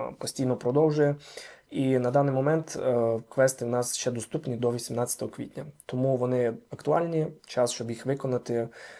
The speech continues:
е, у нас є. Що стосується самих квестів, вони дуже прості. Е, це підписка на Twitter, вступити в Discord, е, вступити в Telegram.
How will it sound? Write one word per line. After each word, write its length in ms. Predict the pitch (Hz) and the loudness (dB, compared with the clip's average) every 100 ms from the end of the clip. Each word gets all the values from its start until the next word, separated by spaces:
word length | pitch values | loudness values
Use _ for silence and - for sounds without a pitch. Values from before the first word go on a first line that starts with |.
| - - | -20 -18
е, 220 | - 113 | -6 -4
у 160 | 113 120 | -4 0
нас 300 | 123 127 127 | -2 -2 -4
є. 240 | 113 - - - - - | -6 -6 -14 -20 -20 -8
Що 160 | - | -2
стосується 640 | 131 139 - 143 139 - 123 | -2 -2 2 2 4 0 0
самих 300 | - 131 127 | 2 0 2
квестів, 440 | 165 170 - 123 | 4 2 2 0
вони 280 | 123 127 127 - _ _ _ - | 2 2 0 -2 _ _ _ -2
дуже 280 | 143 135 | 2 2
прості. 440 | 127 123 - 175 185 185 - | 2 -2 -2 4 4 2 -4
Е, 280 | 123 120 117 | -4 0 0
це 120 | - 123 | 0 -2
підписка 460 | 117 131 123 - | 0 0 0 -2
на 100 | 123 | -4
Twitter, 400 | 123 165 170 143 | 0 0 2 0
вступити 480 | 143 - 120 117 113 | -2 -8 -4 -4 -4
в 20 | |
Discord, 760 | 110 113 - 147 151 151 - 131 - - 127 | -6 -6 -2 2 2 2 -6 -12 -14 -10 -6
е, 80 | 113 | -6
вступити 420 | - - 120 117 | -6 -4 -2 -4
в 40 | |
Telegram. 500 | - 120 117 160 160 | -4 -2 0 2 0